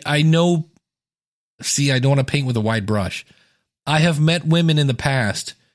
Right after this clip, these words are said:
that it's that whole stupid fairy book, you know, romance novel, "You complete me,"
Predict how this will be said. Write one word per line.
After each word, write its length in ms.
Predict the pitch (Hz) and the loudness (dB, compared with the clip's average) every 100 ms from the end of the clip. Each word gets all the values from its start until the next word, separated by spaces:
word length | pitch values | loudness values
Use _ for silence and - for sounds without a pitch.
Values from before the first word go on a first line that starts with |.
| _ _ _ _ | _ _ _ _
that 460 | - 120 127 123 - _ _ _ _ _ _ _ _ _ | -4 0 0 -2 -6 _ _ _ _ _ _ _ _ _
it's 220 | 151 139 | -6 -2
that 160 | 160 139 | -2 -2
whole 580 | 120 151 156 156 151 - | 0 2 2 2 0 -4
stupid 800 | - - 151 147 147 139 139 - _ _ _ _ _ _ _ _ - | -6 -2 0 0 0 0 -2 -6 _ _ _ _ _ _ _ _ -18
fairy 520 | - - 151 151 143 | -6 -2 0 2 2
book, 580 | 127 131 135 - - - _ _ _ _ - | 2 0 0 -6 -16 -20 _ _ _ _ -6
you 160 | 131 | -2
know, 100 | 127 | 0
romance 560 | 120 147 156 147 135 156 | 2 2 2 2 0 0
novel, 340 | 139 139 139 | 0 2 2
"You 320 | 147 196 277 | 2 2 0
complete 880 | 285 233 214 180 214 262 277 262 202 | 0 0 0 2 2 2 0 -4 -6
me," 480 | 190 190 185 170 - | -4 -2 0 -2 -2